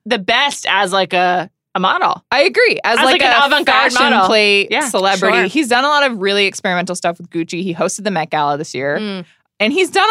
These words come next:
Speaker 2: a lot of sort of, like, genderless clothing, a
Speaker 3: Love
Speaker 2: lot
Speaker 3: that.
Speaker 2: of sort of, like, feminine looks, um, which have played into kind of his image in general. I think he's gotten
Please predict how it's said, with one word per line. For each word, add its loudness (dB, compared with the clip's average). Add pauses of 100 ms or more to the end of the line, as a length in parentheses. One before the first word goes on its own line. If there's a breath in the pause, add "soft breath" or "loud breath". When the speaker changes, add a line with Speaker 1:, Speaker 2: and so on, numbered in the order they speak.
Speaker 2:
a 0
lot 2
of 0
sort -2
of, -2
like, -2
genderless -2
clothing, 0
a -4
Speaker 3:
Love -2 (120)
Speaker 2:
lot 0
Speaker 3:
that. 0
Speaker 2:
of -16
sort -4
of, -4
like, -4
feminine -6
looks, -4 (320)
um, 2
which -6
have -10
played 0
into -2
kind -6
of -6
his -8
image -10
in -12
general. -4
I -4
think -10
he's -12
gotten -6